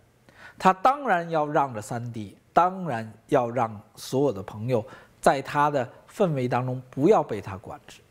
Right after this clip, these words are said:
那这个影片到这儿的时候都提到了，大哥走了，都跟大哥摆摆声说走了。为什么？说跟大哥一块儿混有点累，受不了了。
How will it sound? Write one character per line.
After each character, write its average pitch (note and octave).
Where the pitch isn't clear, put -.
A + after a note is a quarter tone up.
那 E3
这 A3
个 F3
影 D3
片 F3
到 F3+
这 F#3
儿 E3+
的 C#3+
时 D3
候 D3
都 F3+
提 C#3
到 A2
了， -
大 C#3
哥 D3+
走 G#2+
了， G#2
都 C#3+
跟 C#3+
大 A#2
哥 A2
摆 F#2+
摆 G#2+
声 G#2
说 G#2+
走 F2
了。 -
为 F#3
什 A#2
么？ F#2
说 D3+
跟 D#3
大 C#3+
哥 C#3+
一 C#3+
块 C#3
儿 C3
混 A#2+
有 G#2+
点 F#2
累， A#2
受 -
不 A2+
了 F#2
了。 -